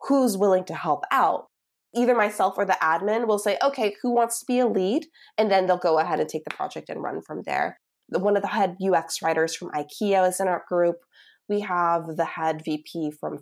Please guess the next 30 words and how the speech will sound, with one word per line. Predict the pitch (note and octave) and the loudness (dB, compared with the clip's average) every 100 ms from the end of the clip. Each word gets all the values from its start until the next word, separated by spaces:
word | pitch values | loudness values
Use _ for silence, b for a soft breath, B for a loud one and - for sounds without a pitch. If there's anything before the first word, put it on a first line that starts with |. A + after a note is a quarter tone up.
| - | -2
Fashionphile, | E3+ - F#3 F3 E3 D#3 D#3 D#3+ | -2 -2 -8 -2 0 2 2 2
which | D#3+ - | -2 -2
is | D#3+ D#3 | -4 -4
a | |
fashion | E3 C#3+ D3+ - D#3+ | -4 -4 -4 -6 -6
resale, | D#3+ E3+ - E3 D#3 D#3+ E3 - | -4 -4 -2 0 0 -2 -4 -6
um, | E3+ | -2
organization | F#3 F#3 F3+ E3+ E3 D#3+ - E3 D#3 | 2 2 2 -2 0 -2 0 0 0
here | - - D#3+ | -4 0 2
in | D3+ | 2
the | C#3+ | -2
States. | - - D3+ D3+ - b - | -4 0 2 2 -4 b 0
We | A#3 | 0
have | G3 | 0
people | - G#3 | -2 -6
from | - D#3+ | -4 -6
Salesforce | - G3+ F#3+ F#3+ F#3+ F3 F3 | 0 2 2 0 2 2 0
and | - D3+ | -4 -4
Google. | - G3 F#3 F3+ | 0 2 4 2
So | F3 E3 D3+ - _ _ _ | 2 0 0 -4 _ _ _
we | G3 G#3 B3 | -2 2 2
want | B3+ B3+ | 2 0
to | - | -2
be | C4 A#3 | -2 0
able | G3+ G3 | 0 0
to | - | -4
bring | F3+ E3+ E3+ E3+ _ - | 0 0 2 -2 _ -6
these | E3 | -6
folks | - F3 - F#3 | -4 -6 -4 -2
in. | G3+ | -2